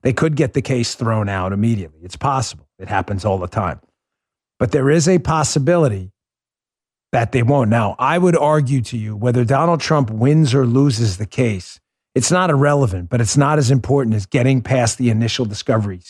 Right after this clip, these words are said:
phase. So the, it, without going into the legalese, I'm not a lawyer. I don't pretend to be. The, the case could be tossed immediately, and therefore the Hillary Clinton team and all of the people he's suing,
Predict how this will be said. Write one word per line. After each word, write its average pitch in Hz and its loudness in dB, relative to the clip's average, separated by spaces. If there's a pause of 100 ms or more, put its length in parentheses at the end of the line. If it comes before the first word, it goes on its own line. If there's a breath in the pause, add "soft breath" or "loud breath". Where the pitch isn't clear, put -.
(120)
phase. 87 -14 (600)
So 151 -2
the, 131 -2
it, 143 -2 (120)
without 143 2
going 151 4
into 135 2
the 120 -2
legalese, 120 0
I'm 98 -2
not 110 0
a 101 -4
lawyer. 104 -4
I 92 0
don't 98 -2
pretend 113 0
to 101 -4
be. 82 -14 (1040)
The, 131 2 (380)
the 139 0
case 175 2
could 165 0
be 156 4
tossed 147 0
immediately, 123 2
and 101 2
therefore 123 2
the 110 -2
Hillary 135 2
Clinton 127 2
team 92 -6 (100)
and 120 2
all 143 2
of 135 0
the 127 0
people 127 -2
he's 110 -2
suing, 101 -2